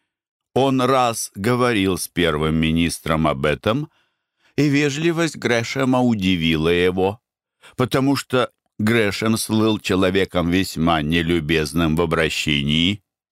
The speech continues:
и очень способным сердиться на тех, кто изменял повиновению к нему как к предводителю партии. «Вам лучше оставаться на своём месте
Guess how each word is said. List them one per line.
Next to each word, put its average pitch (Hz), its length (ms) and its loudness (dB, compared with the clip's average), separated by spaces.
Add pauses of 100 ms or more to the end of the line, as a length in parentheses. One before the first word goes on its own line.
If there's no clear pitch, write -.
(140)
и 120 100 0
очень 113 440 0
способным 101 760 -2
сердиться 85 760 0
на 78 220 2
тех, 80 460 -2 (540)
кто 131 280 0
изменял 117 580 0
повиновению 92 1120 0
к - 100 -16
нему 85 440 0
как 85 240 -2 (120)
к - 60 -20
предводителю 80 960 -2
партии. 80 680 -2 (1080)
«Вам 127 600 0 (560)
лучше 131 520 0
оставаться 98 840 -2
на 87 140 0
своём 76 460 0
месте 78 680 -2